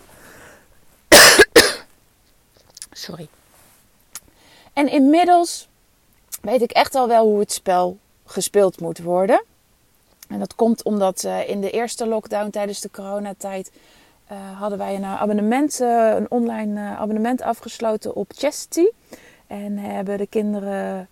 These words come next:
leren schaken of beter leren schaken voor de kinderen die het al konden. En af en toe moest ik meekijken met de kinderen als ze er dan ergens niet uitkwamen uit een filmpje met uitleg.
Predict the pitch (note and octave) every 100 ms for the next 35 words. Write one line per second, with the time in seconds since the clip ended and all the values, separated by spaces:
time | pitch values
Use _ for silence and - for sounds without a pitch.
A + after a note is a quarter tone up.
0 | _ - G3 F#3+ F3+ - F#3+ G3+ - F#3
1 | F3 F3 F#3 A3+ G#3 F3+ F3+ F3+ E3+ -
2 | F3+ F#3 - G3 F#3 G3 F#3+ F#3 F#3+ F#3
3 | F3+ F3+ - F#3 F#3 A3+ _ _ _ _
4 | _ - G#3 B3 B3 C#4 B3+ B3 A3 G3+
5 | A#3 - E3+ F3+ F3+ F3 - - F#3 F3+
6 | F#3 F3+ F#3 F#3 F#3+ F#3+ F#3+ - F#3+ -
7 | G3+ G#3 G#3 G3+ G3+ F#3 F3+ F#3+ F3 -
8 | A3+ G#3 - F#3+ F#3 - G#3+ G#3+ G#3 G3
9 | -